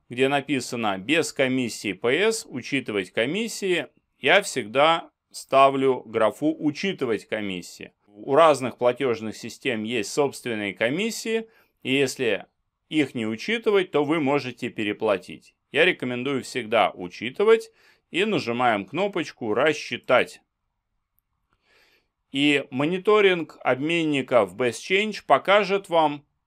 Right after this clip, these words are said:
обменники с самым выгодным курсом на данный момент. Причём,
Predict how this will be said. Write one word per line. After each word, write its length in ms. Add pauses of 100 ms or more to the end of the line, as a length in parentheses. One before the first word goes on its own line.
(640)
обменники 760
с 80
самым 460
выгодным 540
курсом 640
на 200
данный 400
момент. 580 (1120)
Причём, 540